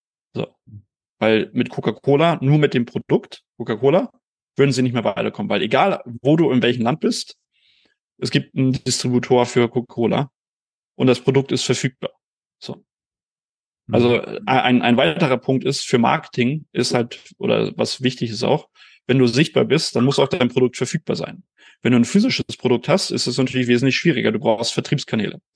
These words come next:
Speaker 1: Und da hat halt Co-, Coca-Cola hundertfünfzig Jahre Erfahrung und, äh, ist überall verfügbar.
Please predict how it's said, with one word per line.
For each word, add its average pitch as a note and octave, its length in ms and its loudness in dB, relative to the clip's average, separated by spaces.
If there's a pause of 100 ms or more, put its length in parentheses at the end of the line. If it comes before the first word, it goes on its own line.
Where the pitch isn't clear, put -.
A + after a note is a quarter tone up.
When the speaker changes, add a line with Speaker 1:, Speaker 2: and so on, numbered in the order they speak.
(380)
Speaker 1:
Und A#2+ 160 -2
da A2+ 100 2
hat B2+ 140 -2
halt C3+ 180 0
Co-, - 320 -10
Coca-Cola C3+ 480 0
hundertfünfzig C3 600 -2
Jahre A#2 200 2
Erfahrung A2+ 520 0 (1000)
und, B2+ 380 0
äh, A#2+ 260 2 (380)
ist C3 160 -2
überall C3 580 2
verfügbar. - 460 -2